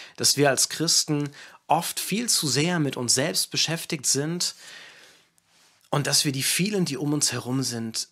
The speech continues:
und die offen sind für die gute Nachricht, deswegen gar nicht entdecken? Kann es sein, dass wir die Not der vielen Menschen auf diesem Planeten überhaupt nicht an uns heranlassen wollen,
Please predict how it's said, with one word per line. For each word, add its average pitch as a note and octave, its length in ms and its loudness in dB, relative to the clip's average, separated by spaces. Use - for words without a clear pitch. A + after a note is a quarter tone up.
und - 160 -10
die - 160 -10
offen D3+ 280 -2
sind C#3 200 0
für - 140 -6
die C3 100 -8
gute C3 300 -6
Nachricht, B2 920 -6
deswegen A#2 400 -2
gar G#2+ 200 -10
nicht G#2 200 -4
entdecken? C#3 540 -12
Kann C#3+ 160 4
es C#3+ 140 4
sein, D#3+ 320 4
dass C3+ 180 4
wir C#3 100 -2
die C3 120 0
Not D#3+ 340 2
der C3 80 -2
vielen D#3 420 2
Menschen E3 580 0
auf - 160 -4
diesem C#3+ 220 0
Planeten C#3 500 -2
überhaupt C#3 500 -2
nicht D#3 380 -2
an C3 80 -8
uns - 240 -2
heranlassen B2 800 -6
wollen, E3 560 -2